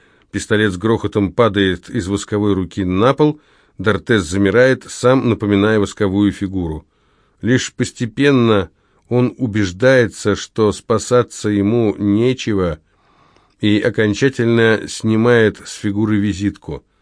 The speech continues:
Теперь, однако, без извиняющихся улыбочек и довольно поспешно,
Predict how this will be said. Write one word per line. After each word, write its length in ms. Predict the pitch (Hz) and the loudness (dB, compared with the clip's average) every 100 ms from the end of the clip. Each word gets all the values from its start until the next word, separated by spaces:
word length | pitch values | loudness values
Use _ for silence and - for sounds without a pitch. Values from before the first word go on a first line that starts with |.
| _ _ _ _ _ _ | _ _ _ _ _ _
Теперь, 380 | - 107 - 196 | -10 -4 0 -2
однако, 800 | - 131 127 170 170 156 147 127 - | 0 -2 2 0 2 4 4 2 -6
без 320 | 104 110 107 | -8 -4 -2
извиняющихся 960 | 110 113 139 147 139 - 131 117 - 120 | -2 2 4 4 2 0 -4 -6 -4 -2
улыбочек 760 | 110 139 135 120 123 104 - | 0 0 -2 -4 -6 -10 -16
и 420 | - 107 101 104 | -8 -4 -2 -2
довольно 800 | 101 110 113 135 131 117 107 98 _ _ _ _ - | -2 -2 0 2 2 2 0 -2 _ _ _ _ -4
поспешно, 800 | 107 - - 78 90 - 95 | -4 -6 -6 -4 -4 0 -2